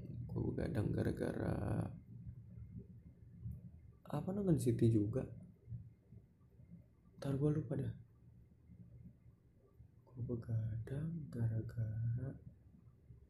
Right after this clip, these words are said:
anjir, gua lupa. Gua begadang gara-gara apa? Gua lupa. Gua lupa, beneran gua lupa. Gua lupa begadang gara-gara apa, tapi intinya gua baru tidur jam empat. Ya itulah.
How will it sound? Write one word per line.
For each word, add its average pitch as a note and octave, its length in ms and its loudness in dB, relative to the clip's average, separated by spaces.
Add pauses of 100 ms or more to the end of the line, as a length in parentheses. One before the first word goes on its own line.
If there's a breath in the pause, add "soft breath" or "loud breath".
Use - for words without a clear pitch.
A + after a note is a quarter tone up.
(2000)
anjir, D3 320 4
gua D3 80 6
lupa. C#3 320 2 (160)
Gua A#2+ 160 2
begadang A#2 320 2
gara-gara A#2 400 2
apa? A#2 160 -6 (1700)
Gua A#2 80 10
lupa. A2 240 8 (400)
Gua A#2+ 160 6
lupa, A2+ 240 6
beneran A2+ 400 6
gua A2 80 8
lupa. G#2+ 240 2 (160)
Gua A2+ 80 6
lupa A2 240 6
begadang A2 320 6
gara-gara G#2+ 400 6
apa, - 160 2
tapi A2+ 240 6
intinya G#2+ 320 6 (800 loud breath)
gua A#2+ 80 8
baru B2+ 240 8
tidur A2+ 240 6
jam A2+ 240 6
empat. A#2 480 4 (2000)
Ya C#3+ 80 4
itulah. - 320 2